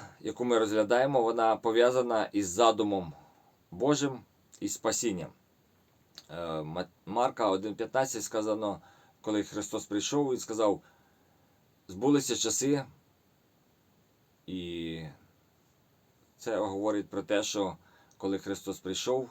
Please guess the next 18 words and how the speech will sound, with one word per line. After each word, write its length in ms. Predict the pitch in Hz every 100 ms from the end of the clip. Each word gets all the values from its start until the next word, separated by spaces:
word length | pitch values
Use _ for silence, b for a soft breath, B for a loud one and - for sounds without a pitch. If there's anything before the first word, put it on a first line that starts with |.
| -
саме 300 | - 101 95
почався 500 | 90 95 117 113 107
той 180 | 101 95
час 420 | - 101 104 - b b b b b _ _ _ _ _ _ _ -
про-, 360 | 98 - 92
е, 100 | 92 87
звіщати 640 | 82 85 92 95 113 101 104
Євангеліє. 460 | 92 90 80 69 - _ _ B B B B B B -
Єремія 500 | 120 147 160 151 139
двадцять 320 | 135 135 127
дев'ять 280 | 143 135 139
одинадцять. 520 | 127 123 101 - 87
"Бо 120 | 110
я 120 | 135
знаю 320 | 135 151 156
ті 140 | 147 143
думки, 380 | 127 127 139 143
які 500 | 127 135 135 95